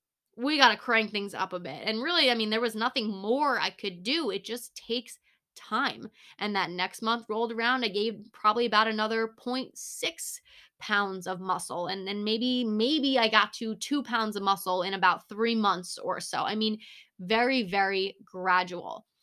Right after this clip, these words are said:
And all the while I was doing this, obviously I was paying attention to my nutrition, not as much as I do now, but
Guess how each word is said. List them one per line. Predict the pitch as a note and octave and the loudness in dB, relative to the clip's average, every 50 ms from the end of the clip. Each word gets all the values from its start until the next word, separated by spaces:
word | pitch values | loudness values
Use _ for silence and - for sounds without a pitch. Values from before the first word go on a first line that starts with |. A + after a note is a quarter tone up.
| - - - | -20 -10 -4
And | - A3 G#3 | -2 -2 2
all | - G3+ A#3 C4+ D#4+ | 6 6 8 8 6
the | C#4+ | 6
while | G#3 G3+ G3+ G3+ G#3 | 6 8 8 8 8
I | G#3 G3 | 6 2
was | F#3 F#3+ F#3+ F3 | 0 -2 -4 -4
doing | - G3+ G3+ G#3 G3 F#3 | -4 -4 -2 -2 -2 -4
this, | F3+ F3 F#3+ - - | -4 -4 -4 -2 2
obviously | - E4+ F#4 E4+ - B3 | 2 2 2 2 0 0
I | A3 | 0
was | G#3 G#3 | 0 -4
paying | - - G#3+ G3+ F#3+ | -6 -4 -2 -2 -2
attention | F3+ - G3 F3 F3+ - G3 | -4 -6 -6 -6 -6 -6 -6
to | F3+ | -6
my | E3+ F3 F3+ | -4 -4 -4
nutrition, | F#3 F3 - - - D3+ F3 - G3 F#3+ | -6 -8 -8 -8 -8 -8 -8 -8 -6 -2
not | G#3 A3 A3+ | 0 2 2
as | A3 G3 | 2 0
much | A3 F#3+ F#3 F#3 - | 0 -2 -2 -2 -2
as | G3 F3+ | -6 -6
I | F#3 F3+ | -4 -4
do | F3+ F3 F#3+ F#3 F3+ | -4 -4 -4 -6 -4
now, | F3 F3+ F#3+ F#3+ F3 - E3+ F3 | -2 2 2 4 4 2 2 2
but | F#3+ G3 - | 4 4 4